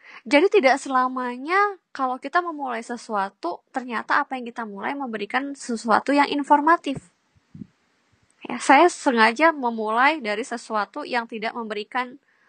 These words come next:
tidak memberikan saya suatu ide, gitu.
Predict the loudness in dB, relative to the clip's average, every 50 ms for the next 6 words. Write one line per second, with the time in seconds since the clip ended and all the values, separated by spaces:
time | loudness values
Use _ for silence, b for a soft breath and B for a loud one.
0 | _ _ _ -4 0 0 2 2 0 0 -2 -2 0 0 -2 -2 -2 -2 -2 -2
1 | -2 -2 0 0 0 0 0 -6 -6 -6 -2 0 2 0 0 0 _ _ _ _
2 | _ _ _ _ _ _ _ _ _ _ _ _ _ _ _ -16 -16 -14 -12 -14
3 | -14